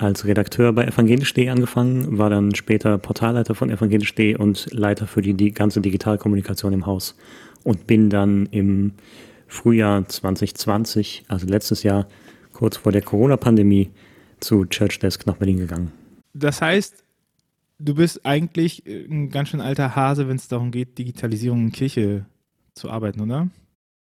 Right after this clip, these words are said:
Speaker 1: Ich begleite das schon sozusagen mein ganzes Berufsleben lang, das jetzt ja auch erst, äh, irgendwie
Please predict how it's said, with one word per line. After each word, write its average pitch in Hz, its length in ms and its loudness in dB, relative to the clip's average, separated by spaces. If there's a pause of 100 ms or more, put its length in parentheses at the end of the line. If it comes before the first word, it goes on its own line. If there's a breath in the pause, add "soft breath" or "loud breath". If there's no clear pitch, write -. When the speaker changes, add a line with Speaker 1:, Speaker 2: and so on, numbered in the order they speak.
(160)
Speaker 1:
Ich - 340 -2
begleite 113 460 2
das 110 160 4
schon 104 360 4
sozusagen 98 560 2
mein 98 260 0
ganzes 98 300 -2
Berufsleben 117 720 2
lang, 117 320 2
das - 140 -6
jetzt - 180 0
ja 104 80 0
auch 110 200 -4
erst, 120 300 -4
äh, - 60 -14
irgendwie 110 500 2